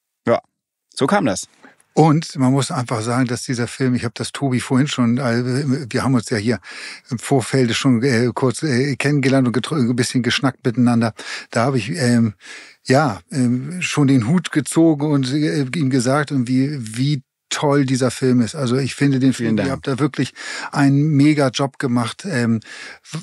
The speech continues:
Speaker 2: weil ihr es einfach e-, erstmal auf so wunderbare Art und Weise,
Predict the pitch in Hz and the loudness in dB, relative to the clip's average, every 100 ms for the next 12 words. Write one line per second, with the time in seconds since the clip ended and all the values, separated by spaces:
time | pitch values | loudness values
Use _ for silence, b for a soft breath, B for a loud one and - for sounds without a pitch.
0 | - - 131 131 147 196 233 220 190 147 | -12 -4 0 0 0 -2 -2 0 2 2
1 | 202 196 233 143 147 156 214 220 226 165 | 0 -4 -2 0 0 -2 -4 -6 -4 -2
2 | 156 156 139 127 B B - 135 143 127 | 0 2 0 0 B B -6 -4 -2 0
3 | 123 160 175 151 139 147 147 156 143 143 | 2 4 4 2 0 -2 0 0 0 0
4 | 135 131 135 143 131 135 | 0 0 0 0 0 -2